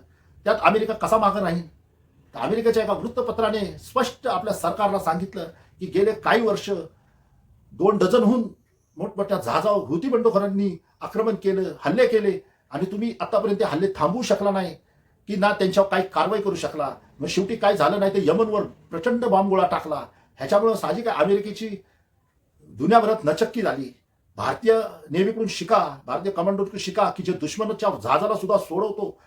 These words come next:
आणि समुद्री लुटेऱ्यांना सुद्धा जिवंत पकडतो. त्यामुळे झालं काय की संपूर्ण अमेरिकेत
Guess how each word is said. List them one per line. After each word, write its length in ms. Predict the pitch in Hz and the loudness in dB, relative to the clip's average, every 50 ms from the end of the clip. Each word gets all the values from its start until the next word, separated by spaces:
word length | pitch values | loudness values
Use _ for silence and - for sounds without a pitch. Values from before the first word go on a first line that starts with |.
| _ _ - | _ _ 0
आणि 340 | 151 170 202 214 202 175 - _ _ _ _ _ - | 0 2 2 2 -4 -6 -8 _ _ _ _ _ -2
समुद्री 320 | 151 175 214 220 226 214 180 | 0 0 2 2 0 0 0
लुटेऱ्यांना 400 | 180 180 208 208 214 208 208 202 | 0 0 0 -2 -2 -2 -2 -4
सुद्धा 500 | - - - - - - 214 208 - - - - | -6 -8 -12 -10 -2 -2 -2 -2 -2 -6 -12 -12
जिवंत 300 | - - 202 269 277 269 | -6 -2 0 0 0 0
पकडतो. 600 | 269 233 - 220 220 214 196 - 185 147 135 - _ _ _ _ _ - | 0 0 0 2 0 0 -2 -2 -4 -8 -8 -10 _ _ _ _ _ -2
त्यामुळे 260 | 160 190 214 214 196 | -2 0 0 0 -2
झालं 240 | 123 127 170 247 269 | -2 -2 -2 -2 -2
काय 140 | 247 220 226 | -2 -2 -4
की 100 | - 214 | -4 -6
संपूर्ण 320 | - 185 202 - 220 220 | -8 -8 -6 -4 -2 0
अमेरिकेत 360 | 202 202 214 214 202 - 220 | 0 2 2 0 -2 -2 -6